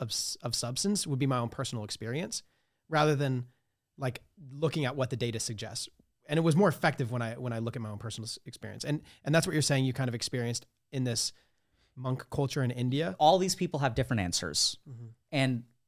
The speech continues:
Speaker 2: let's say that for the sake of fairness or charity or whatever, that there's a varying level of evidence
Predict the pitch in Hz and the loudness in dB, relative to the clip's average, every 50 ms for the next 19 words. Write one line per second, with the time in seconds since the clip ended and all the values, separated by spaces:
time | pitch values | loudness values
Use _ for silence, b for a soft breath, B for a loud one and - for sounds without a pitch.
0 | _ _ - 156 170 160 - - - 170 160 147 143 139 - 127 - _ _ _ | _ _ 0 2 2 2 4 2 4 4 4 6 6 4 4 2 -2 _ _ _
1 | _ _ _ _ _ _ _ _ 170 165 151 143 - 151 131 - 131 117 - - | _ _ _ _ _ _ _ _ 0 2 2 4 4 4 4 4 0 -2 -2 -4
2 | - - - - - - 135 127 127 127 123 120 113 - - - 113 107 95 - | -12 -14 -16 -8 -2 2 2 4 4 4 4 4 4 2 2 2 0 -2 -4 -4
3 | - 123 107 107 110 101 107 104 104 98 95 95 95 95 101 101 95 - 80 101 | -2 -2 0 0 0 0 0 0 0 0 -2 -2 -2 -2 0 0 0 0 -2 -4
4 | 143 b b b b b b - 139 - 156 151 151 131 165 151 143 135 131 - | -6 b b b b b b -6 0 2 4 4 4 4 4 4 2 2 0 -4
5 | - - - - 123 123 160 147 165 160 160 156 151 139 127 120 120 123 139 170 | -10 -14 -10 -6 2 4 6 6 6 6 6 6 6 6 4 4 4 4 4 2
6 | 190 208 202 165 127 147 - - 127 123 123 113 110 131 196 214 - - - - | 4 4 4 2 2 0 0 2 4 4 6 6 6 4 4 4 4 4 4 4
7 | - - | 2 -2